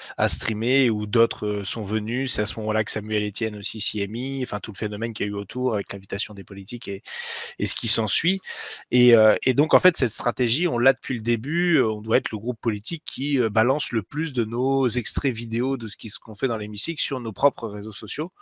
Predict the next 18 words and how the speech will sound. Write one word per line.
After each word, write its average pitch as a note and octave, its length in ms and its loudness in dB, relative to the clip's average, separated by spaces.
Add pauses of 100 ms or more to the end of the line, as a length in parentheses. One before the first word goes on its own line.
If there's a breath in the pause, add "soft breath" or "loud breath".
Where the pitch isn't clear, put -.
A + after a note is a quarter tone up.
(340 loud breath)
avec B2 240 6
cette A#2+ 240 2
intention A2+ 400 -2
de B2+ 160 0
faire - 240 4
savoir C3 340 4
ce - 60 -6
qui A#2 100 -6
se - 80 -2
passe - 220 4
à A2+ 40 0
l'Assemblée A2 340 -4
nationale C3+ 320 -6
et A2+ 40 -2
ce - 100 -2
qu'on A#2+ 160 -10
y C3 80 2
raconte. B2 480 0